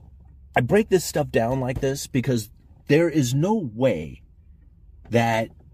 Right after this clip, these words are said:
the government, that the Federal Reserve, that all these high-end economists out there could possibly not see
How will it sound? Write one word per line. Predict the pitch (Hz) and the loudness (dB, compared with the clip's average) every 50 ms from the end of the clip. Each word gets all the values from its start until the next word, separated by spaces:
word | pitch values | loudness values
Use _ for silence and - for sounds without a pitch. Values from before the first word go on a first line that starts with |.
| - | -10
the | - 120 127 | -4 -4 0
government, | 120 143 151 165 185 190 185 190 196 190 - - | 2 2 2 2 0 -2 -4 -6 -8 -10 -10 -8
that | - 113 - | -8 -8 -8
the | - | -10
Federal | - - 160 175 180 196 185 | -8 -4 -2 -2 -2 -2 -2
Reserve, | 180 170 127 120 135 127 123 120 120 120 - - - - - - - | -4 -4 -2 -2 -2 0 0 -2 -4 -4 -8 -12 -20 -20 -20 -8 -2
that | - 113 113 110 110 - - | 0 2 2 2 0 -4 -2
all | - 104 120 165 202 208 | 2 2 4 4 4 2
these | 208 208 196 185 180 165 147 | 0 -4 -4 -4 -6 -6 -6
high-end | 165 131 - - - 139 143 160 170 175 180 180 180 175 170 151 143 - - - - - 151 156 160 160 156 151 143 151 - | -6 -8 -8 -6 -4 -2 0 0 0 0 0 0 0 -2 -2 -4 -8 -14 -20 -8 -4 -2 -2 0 0 0 0 0 0 0 0
economists | 120 117 - - 170 170 170 165 143 120 113 110 - | 0 0 0 -2 -2 0 0 0 0 0 -2 0 0
out | 120 107 107 107 104 | 0 0 0 0 0
there | - 110 104 104 104 104 104 - - - - - - - - - - - - | -2 0 0 0 0 -2 -4 -6 -12 -20 -20 -20 -20 -20 -20 -20 -20 -10 0
could | - 143 131 123 | 2 2 2 2
possibly | - - - 143 165 196 208 - - 175 151 156 151 156 151 143 139 | -2 -6 -4 -2 -2 -2 -4 -4 -6 -6 -4 -2 -2 0 0 0 0
not | 123 104 104 113 113 139 151 135 - | -2 -2 0 0 0 -2 -4 -6 -8
see | - - - - - 147 147 127 104 95 92 87 - | -8 -8 -6 -2 2 4 4 4 2 0 -4 -8 -10